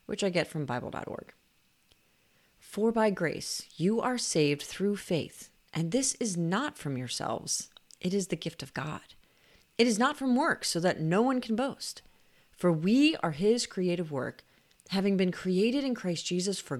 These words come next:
good works that God prepared beforehand, so we can do them." Now, verses eight, nine, and ten are verses I memorized as a little kid going to my church's Bible club. The Bible club was called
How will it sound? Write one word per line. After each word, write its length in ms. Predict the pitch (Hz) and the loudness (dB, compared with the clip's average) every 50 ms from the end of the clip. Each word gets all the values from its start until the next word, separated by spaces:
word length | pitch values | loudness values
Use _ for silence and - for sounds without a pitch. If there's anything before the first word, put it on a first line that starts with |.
| 123 - | -6 -4
good 180 | - 277 302 269 | -2 0 0 0
works 400 | 226 269 302 247 - - - - | 2 0 0 0 -2 -4 -6 -4
that 280 | - 131 127 - _ - | -4 -4 -4 -4 _ -6
God 240 | 151 156 190 190 | -2 -2 -2 -2
prepared 360 | - 220 220 - 147 139 139 - | -4 -6 -6 -4 -6 -6 -6 -8
beforehand, 720 | - - - - 160 156 127 127 131 - - - 139 - _ _ _ _ _ _ _ _ | -10 -16 -12 -10 -10 -8 -8 -8 -10 -10 -12 -12 -14 -16 _ _ _ _ _ _ _ _
so 220 | - - - - | -14 -8 -6 -6
we 400 | 127 123 147 160 160 165 170 165 - _ | -4 -2 -2 -2 -2 -2 -4 -8 -14 _
can 160 | - - 156 | -12 -10 -8
do 160 | 123 - - | -8 -8 -8
them." 260 | - - - - - - _ _ _ _ _ _ _ _ - - - | -10 -12 -14 -14 -16 -20 _ _ _ _ _ _ _ _ -18 -8 -4
Now, 120 | - 175 | -2 0
verses 380 | 160 208 269 254 - 285 233 - - | 4 4 4 4 2 0 -4 -2 2
eight, 260 | 170 180 190 - - - | 2 2 2 0 -6 -4
nine, 200 | - 170 160 160 | 0 2 2 2
and 120 | 165 156 147 | 2 0 -2
ten 300 | - 147 127 127 131 139 - - - - | -4 -4 -4 -4 -6 -8 -10 -14 -16 -4
are 100 | - 165 | -2 -2
verses 320 | 147 170 226 - - 269 254 | 0 2 0 0 -2 -2 -2
I 120 | 233 214 | 0 0
memorized 640 | 185 165 147 143 143 139 135 135 135 139 139 - - - | 2 0 0 -2 -2 -4 -4 -4 -4 -4 -6 -8 -8 -8
as 140 | - 143 | -6 -4
a 60 | 147 147 | -2 0
little 180 | 190 226 240 | 0 0 0
kid 400 | 233 - - 165 139 127 131 135 - - - - - _ _ _ | -2 -2 -2 -2 -2 -2 -2 -4 -10 -16 -20 -20 -20 _ _ _
going 260 | - 202 226 254 262 | 0 2 4 4 4
to 60 | 247 226 | 4 4
my 160 | 202 185 180 | 4 2 2
church's 400 | 175 - 170 156 - - 147 131 | 2 0 -2 -2 -2 -4 -6 -6
Bible 280 | - 131 135 135 - | -4 -4 -4 -4 -6
club. 340 | - - - - - 190 151 - _ _ _ _ _ - - - - - _ _ | -8 -8 -8 -8 -6 -8 -12 -14 _ _ _ _ _ -20 -20 -20 -20 -20 _ _
The 80 | - - | -6 2
Bible 220 | - 254 359 381 | 6 6 6 6
club 240 | - - 180 165 156 | 4 4 4 4 4
was 140 | 165 160 - | 2 -2 -4
called 480 | - - 156 147 143 143 143 143 - | -2 0 2 4 4 4 4 2 0